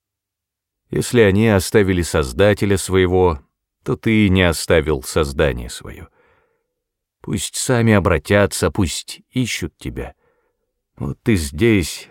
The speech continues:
в сердце их, в сердце тех, кто исповедуется у тебя и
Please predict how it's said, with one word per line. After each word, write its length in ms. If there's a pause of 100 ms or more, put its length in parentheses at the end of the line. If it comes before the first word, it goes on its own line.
в 80
сердце 560
их, 400 (560)
в 120
сердце 420
тех, 280
кто 220
исповедуется 880
у 60
тебя 240
и 280